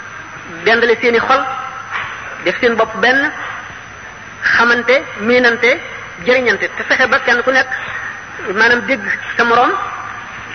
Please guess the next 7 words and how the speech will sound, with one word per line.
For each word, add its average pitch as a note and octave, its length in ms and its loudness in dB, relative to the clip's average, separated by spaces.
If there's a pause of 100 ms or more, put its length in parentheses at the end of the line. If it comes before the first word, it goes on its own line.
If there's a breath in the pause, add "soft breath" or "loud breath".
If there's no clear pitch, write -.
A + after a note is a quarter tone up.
(320)
maanaam F#3+ 240 4
comprendre A#3+ 480 4
ko, A#3+ 80 4 (720)
te A#3 80 4
ñuy C4 200 2
dimbalante B3 580 4 (680)
ci C#4+ 220 0